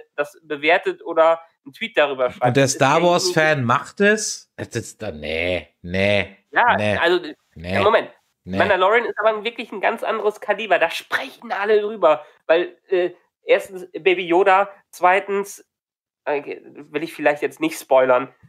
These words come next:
Speaker 1: äh, was dann alles vorkommt. Spoilern wir morgen noch genug. Aber wir haben, wir haben extrem große Namen da drin, die auch an die Filme andocken.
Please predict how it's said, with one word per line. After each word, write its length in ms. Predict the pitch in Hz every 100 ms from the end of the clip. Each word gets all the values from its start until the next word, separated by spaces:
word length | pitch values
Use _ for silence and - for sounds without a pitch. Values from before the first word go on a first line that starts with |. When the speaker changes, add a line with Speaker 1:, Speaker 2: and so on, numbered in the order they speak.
| _
Speaker 1:
äh, 180 | 123 123
was 240 | 123 131 -
dann 160 | 123
alles 380 | 120 120 120 - _
vorkommt. 500 | 139 127 139 135 -
Spoilern 400 | - 143 143 135
wir 100 | 131
morgen 520 | 135 139 135 131 - - 95
noch 280 | 131 123 123
genug. 320 | 131 127 131
Aber 200 | - 139
wir 140 | 139 135
haben, 260 | 143 175 - _ _ -
wir 160 | 135
haben 140 | 160 165
extrem 680 | 151 - - - 180 190 156
große 500 | - 170 208 214 180
Namen 520 | 160 151 202 220 185
da 140 | 147 135
drin, 440 | 131 139 165 180 _ _ -
die 100 | -
auch 160 | 151
an 120 | 160
die 100 | 160
Filme 420 | 156 208 233 208 -
andocken. 540 | 139 135 123 120 110